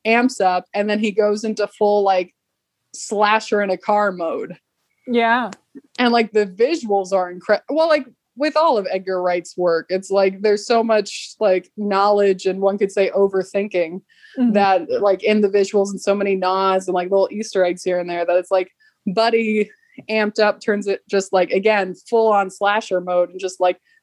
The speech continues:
Speaker 1: the tone and the language and the, just everything. It's just, like, the shift. It just goes full on and full in. That is
Speaker 2: Yeah.
Speaker 1: just, oh.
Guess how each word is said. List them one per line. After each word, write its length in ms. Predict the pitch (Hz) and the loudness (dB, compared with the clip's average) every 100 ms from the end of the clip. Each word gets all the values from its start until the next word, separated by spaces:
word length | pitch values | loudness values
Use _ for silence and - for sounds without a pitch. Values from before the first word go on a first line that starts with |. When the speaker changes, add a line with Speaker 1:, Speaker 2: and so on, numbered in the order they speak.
| - | -2
Speaker 1:
the 140 | 202 | -2
tone 520 | 196 - 226 208 196 | 0 0 2 2 0
and 140 | 185 185 | 0 0
the 60 | |
language 720 | 185 190 208 202 185 175 170 180 | 0 2 2 0 0 0 0 -6
and 160 | 180 | -8
the, 200 | 180 180 - _ _ _ _ | -6 -8 -12 _ _ _ _
just 280 | 214 202 - | -2 -2 0
everything. 680 | 208 214 214 208 196 180 | 2 2 2 0 2 0
It's 140 | 175 170 | 0 -4
just, 200 | 196 - | -4 0
like, 220 | 180 - | -2 0
the 80 | 175 | -4
shift. 640 | - - 214 - - - 196 - | -4 0 0 0 -8 -14 -12 -4
It 160 | 196 190 | 0 2
just 240 | 196 185 | 0 2
goes 280 | 202 190 - - - | 0 0 -2 -10 -2
full 240 | 220 208 | 0 2
on 300 | 202 196 190 | 2 2 0
and 160 | 180 - | -6 -6
full 340 | 202 190 180 | -2 0 0
in. 320 | 175 151 185 _ _ _ _ _ _ _ _ | -2 -4 -16 _ _ _ _ _ _ _ _
That 140 | - 170 | -2 2
is 60 | |
Speaker 2:
Yeah. 180 | 302 311 | 2 2
Speaker 1:
just, 240 | 220 190 - | 0 -4 0
oh. 200 | 180 | 0